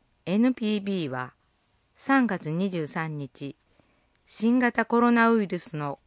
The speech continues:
感染拡大を受け、プロ野球公式戦の開幕を四月二十四日金曜日以降で準備すると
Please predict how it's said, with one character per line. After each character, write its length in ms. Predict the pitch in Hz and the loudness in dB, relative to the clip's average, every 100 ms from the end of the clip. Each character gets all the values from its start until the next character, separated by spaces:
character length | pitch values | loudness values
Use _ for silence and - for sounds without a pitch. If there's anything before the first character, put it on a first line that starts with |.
| _ | _
感 220 | 196 220 | -4 -2
染 260 | 226 226 214 | 0 0 0
拡 260 | 208 208 | -2 -2
大 280 | 196 196 190 | 2 2 2
を 100 | 180 | 0
受 260 | 180 - 147 | -2 -6 -10
け、 40 | - _ _ _ _ _ _ _ _ _ | -10 _ _ _ _ _ _ _ _ _
プ 120 | - | 0
ロ 160 | 220 233 | 4 6
野 140 | 226 | 4
球 380 | 214 175 156 147 - | 2 -4 -4 -6 -4
公 200 | 226 247 | -2 -2
式 240 | - 233 | -2 -8
戦 280 | - 226 220 | 0 2 4
の 100 | 208 | 2
開 240 | - 190 | 0 -2
幕 380 | 185 180 - 165 | -2 -4 -6 -4
を 160 | 160 165 _ _ _ _ | -4 -6 _ _ _ _
四 220 | - - 196 | -16 -6 -2
月 280 | 240 - | -2 2
二 200 | 233 233 | 2 2
十 180 | 190 156 | 0 -4
四 160 | 147 147 - | -4 -6 -8
日 260 | 139 139 - _ | -10 -10 -16 _
金 260 | - 233 247 | -2 0 2
曜 180 | 254 233 | 2 2
日 140 | 233 | 0
以 60 | 220 | 0
降 240 | 175 147 | 0 0
で 140 | 143 | -2
準 240 | 139 208 202 | -2 -2 -2
備 120 | 147 | -4
す 180 | - 156 | -8 -10
る 100 | 156 | -8
と 220 | 143 123 | -8 -8